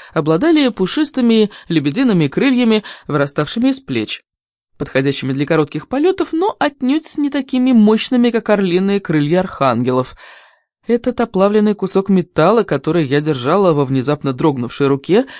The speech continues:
принадлежал одной из пропавших девочек. Лемаршан, Вентворт или Клариссе Брейзенноус. Кто из них носил Михаила на шее, кому подарили медальон? Я в два счёта это выясню.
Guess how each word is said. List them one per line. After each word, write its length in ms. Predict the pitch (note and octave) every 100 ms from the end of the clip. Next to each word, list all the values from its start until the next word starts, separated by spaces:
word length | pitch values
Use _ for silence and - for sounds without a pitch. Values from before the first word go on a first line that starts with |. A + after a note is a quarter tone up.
| - -
принадлежал 580 | F3+ E3 C#3 D3 B3+ -
одной 360 | E3 C3+ G3+ -
из 180 | G#3
пропавших 560 | - F#3+ G3 F#3+ - F3
девочек. 520 | C3 C3 C3 C3+ - _ _ _ _ _ _ _ -
Лемаршан, 720 | D3 C3+ B2+ - G#3+ C#4 C4+ _ _ _ _ -
Вентворт 800 | C#3 C3+ F3+ B3 C4+ C4+ - -
или 280 | F#3+ A3+ A#3+
Клариссе 640 | A#3 F3 D#3 C#3+ F#3+ - G3+
Брейзенноус. 1300 | D3+ C#3+ C#3 B2+ B2+ C3+ C#3 C3+ C3+ C3 - - _ _ _ _ _ _ _ _ _
Кто 220 | - F3
из 200 | E3 E3
них 180 | F3+ -
носил 300 | C3+ C3+ C3+
Михаила 420 | C3 - C#3+ C#3
на 140 | C#3+ D3
шее, 400 | - C#3+ B2+ A#2+
кому 280 | D#3+ E3
подарили 440 | C#3 B2+ C3+ C3 B2+
медальон? 680 | C3 C3+ D3 B2+ D2+ - _ _ _ _ _
Я 180 | - G3
в 40 |
два 180 | D#3+ E3+
счёта 260 | - C3 C#3
это 140 | C3+
выясню. 400 | B2 B2 B2 B2